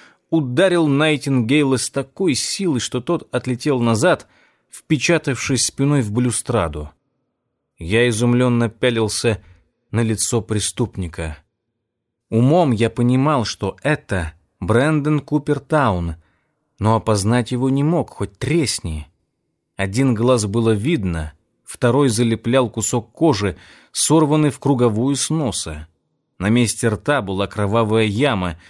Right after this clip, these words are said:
полная осколков костей и зубов. Я был так потрясен, что оступился и упал. Это и спасло мне жизнь. Купертаун как раз взмахнул дубинкой,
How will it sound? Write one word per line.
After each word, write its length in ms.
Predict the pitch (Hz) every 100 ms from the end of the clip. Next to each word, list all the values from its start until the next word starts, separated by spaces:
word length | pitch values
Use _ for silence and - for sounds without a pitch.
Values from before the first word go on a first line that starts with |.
| - _ -
полная 440 | 123 123 127 127
осколков 800 | - 123 - - 101 95 110 -
костей 440 | 120 - - 92
и 120 | 85 101
зубов. 640 | 110 117 120 87 78 - _ _ _ _ _ _
Я 160 | 98 95
был 200 | 104 95 _ -
так 260 | 135 -
потрясен, 680 | 107 - 107 - 143 120 92 - _ _ _ _ _ _ _
что 280 | - - 147
оступился 760 | 120 - 110 - 160 131 -
и 180 | 131 131
упал. 540 | 131 127 113 87 78 73 _ _ _ _ _ _ _ _ -
Это 280 | 147 -
и 80 | 123
спасло 540 | - - 110 - 139 104
мне 200 | 95 90
жизнь. 460 | 87 85 78 73 - _ _ _ _
Купертаун 720 | 127 107 131 117 - 147 131
как 300 | 110 131 -
раз 320 | 131 160 - 107
взмахнул 640 | 101 113 123 - 135 120
дубинкой, 800 | 98 113 127 160 127 135 120